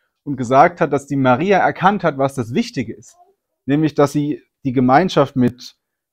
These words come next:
mit Jesus hat. Und da habe ich mich so ein bisschen auch gefragt, wo ist es vielleicht in unserem Alltag, wo sind wir so eine Martha? Wo sind wir den ganzen Tag am Rotieren, am Ackern,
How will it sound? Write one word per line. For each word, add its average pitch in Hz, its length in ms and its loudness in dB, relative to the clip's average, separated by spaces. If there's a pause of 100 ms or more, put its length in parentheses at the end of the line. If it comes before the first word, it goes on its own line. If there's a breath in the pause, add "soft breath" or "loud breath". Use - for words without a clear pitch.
(200)
mit 113 200 -4
Jesus 165 420 2
hat. 110 220 -6 (500)
Und 110 80 -10
da 110 60 -2
habe 147 80 2
ich 175 60 -2
mich 180 100 0
so 175 80 2
ein 160 80 2
bisschen 214 260 -2
auch 165 240 2
gefragt, 160 560 -2
wo 175 120 2
ist 175 100 -2
es 165 100 -14
vielleicht 151 380 -4
in 139 100 -8
unserem 214 360 0
Alltag, 190 520 4
wo 170 140 6
sind 156 240 -4
wir 247 180 -4
so 185 80 -4
eine 135 140 -4
Martha? 120 580 -2 (580)
Wo 165 120 6
sind 160 260 2
wir 220 180 2
den 208 180 -2
ganzen 208 360 2
Tag 196 320 0
am 170 140 0
Rotieren, 202 500 0
am 180 160 -2
Ackern, 233 540 0